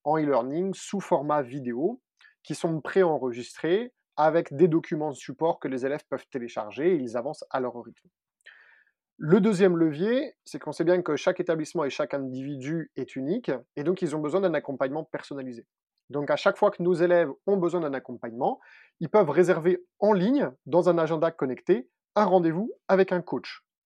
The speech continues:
Et le coach va toujours être la même personne, hein, pour, pour la, pour l'élève qui est suivi. Ce qui permet en fait d'avoir un suivi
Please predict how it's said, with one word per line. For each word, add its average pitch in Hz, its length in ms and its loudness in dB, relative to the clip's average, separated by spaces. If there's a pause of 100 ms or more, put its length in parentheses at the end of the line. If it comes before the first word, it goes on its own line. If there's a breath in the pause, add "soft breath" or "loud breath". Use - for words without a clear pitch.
(180)
Et - 60 -8
le 143 140 0
coach - 340 2
va 143 100 6
toujours 208 360 0
être 208 100 -2
la 156 100 6
même 170 280 2
personne, 139 420 -6 (320)
hein, 147 220 -8
pour, 123 320 -4
pour 135 100 -4
la, 123 220 2
pour 139 180 -6
l'élève 170 320 2
qui - 160 -8
est 147 60 0
suivi. 123 360 -12 (520 loud breath)
Ce - 100 -18
qui 185 80 -6
permet 202 240 8
en 175 140 4
fait 190 260 -2
d'avoir 147 200 2
un 147 60 2
suivi 139 320 -8